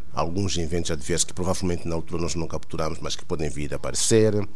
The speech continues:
ou quer seja alguma mudança, ah, nos resultados que nós vimos nos últimos, nos últimos ma-, mas, insisto, esta fase tem, ah, essencialmente, ah, ver o que é que se passa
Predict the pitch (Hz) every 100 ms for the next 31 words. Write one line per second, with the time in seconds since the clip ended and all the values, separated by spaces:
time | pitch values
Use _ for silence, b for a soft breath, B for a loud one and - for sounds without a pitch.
0 | B B B B B 113 110 117 - 90
1 | 85 98 - 76 92 82 85 78 78 80
2 | - 98 101 B B B 82 76 73 71
3 | 71 69 76 87 85 80 82 78 80 -
4 | 82 78 76 90 95 - 62 69 69 71
5 | 65 - - - 57 80 98 107 120 120
6 | - B B B - 95 - 113 - 82
7 | - - 98 107 - 104 - 104 104 98
8 | 104 - 101 101 104 104 98 92 92 87
9 | 90 - 101 98 98 92 92 95 90 101
10 | 101 B B B B 95 90 87 87 85
11 | 82 85 82 101 101 104 101 95 - 101
12 | - - - 98 95 90 - 107